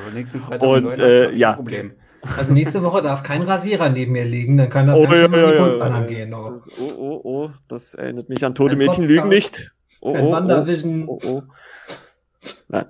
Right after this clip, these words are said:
Speaker 2: das wollen wir
Speaker 3: Was
Speaker 2: ja
Speaker 3: ist
Speaker 2: mal
Speaker 3: denn
Speaker 2: nicht hoffen, ne?
Speaker 3: Wandervision?
Speaker 2: Also ich, äh, es wird schon
Speaker 3: Friseurtermin hab ich auch nicht.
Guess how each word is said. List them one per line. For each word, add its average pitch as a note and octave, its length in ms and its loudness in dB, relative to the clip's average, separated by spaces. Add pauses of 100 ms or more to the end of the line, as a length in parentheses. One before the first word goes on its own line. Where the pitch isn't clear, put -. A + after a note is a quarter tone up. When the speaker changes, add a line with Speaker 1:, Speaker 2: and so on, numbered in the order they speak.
(140)
Speaker 2:
das A#2+ 160 0
wollen E3+ 160 4
wir F3 80 4
Speaker 3:
Was D#3+ 80 4
Speaker 2:
ja D3 80 4
Speaker 3:
ist D3 60 0
Speaker 2:
mal D3 80 2
Speaker 3:
denn C#3+ 80 2
Speaker 2:
nicht C#3 80 -4
hoffen, D3+ 240 2
ne? C3 120 2
Speaker 3:
Wandervision? - 100 4
Speaker 2:
Also C3 160 4
ich, B2+ 280 0
äh, A#2+ 220 -2
es - 160 -6
wird C#3+ 160 0
schon E3 120 4
Speaker 3:
Friseurtermin D#3 360 0
hab C3+ 120 -4
ich C3+ 140 -12
auch G3 220 -2
nicht. F3+ 360 -4